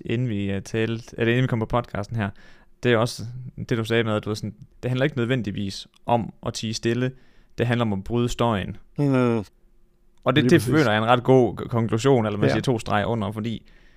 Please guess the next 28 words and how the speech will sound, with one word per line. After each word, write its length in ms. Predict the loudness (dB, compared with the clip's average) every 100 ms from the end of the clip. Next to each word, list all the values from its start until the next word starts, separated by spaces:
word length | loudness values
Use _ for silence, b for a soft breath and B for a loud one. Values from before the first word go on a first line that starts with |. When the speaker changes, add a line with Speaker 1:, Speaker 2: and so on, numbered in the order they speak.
| b b -6 2
Speaker 1:
det 60 |
er 40 | 4
jo 0 |
ikke, 200 | 2 -6 -18 -20 -18 -6
ja, 180 | -2 -2 -2 -14 -2
Speaker 2:
Lige 100 | 4
Speaker 1:
der 60 | 6
er 40 |
no-, 40 |
Speaker 2:
præcis. 120 | 6 4
Speaker 1:
der 60 |
er 40 | 4
noget 140 | 4
rigtig 180 | 2 2
godt 160 | 2
i 100 | 2
at 80 | -2
tale, 380 | 0 0 0 -4 -8 -18 -20 -20 -6
men 160 | -2
der 60 | 2
er 40 |
ikke 140 | 2 2
ret 120 | 0
meget 200 | 0 2
godt 140 | 2
i 40 | 0
støj. 280 | -2 -4 -4 -12 -14 -6
Speaker 2:
Ja. 120 | -4